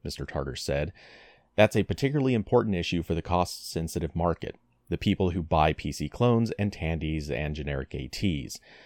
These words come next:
You're telling that part of the market that they're going to have to invest another fifty percent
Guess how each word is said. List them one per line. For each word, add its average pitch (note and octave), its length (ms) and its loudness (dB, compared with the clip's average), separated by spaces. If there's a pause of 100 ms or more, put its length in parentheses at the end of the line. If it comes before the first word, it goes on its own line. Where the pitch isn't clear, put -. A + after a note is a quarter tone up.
(260)
You're - 140 -2
telling C#3+ 340 4
that A#2+ 220 4
part B2+ 160 4
of A#2+ 40 0
the A#2 60 2
market E2 460 2
that D2+ 120 -4
they're D2+ 140 0
going E2+ 360 0
to F2 360 -4
have D#2+ 260 -2
to A2+ 120 -4
invest F#2 440 -2
another E2+ 320 0
fifty - 380 -2
percent - 720 0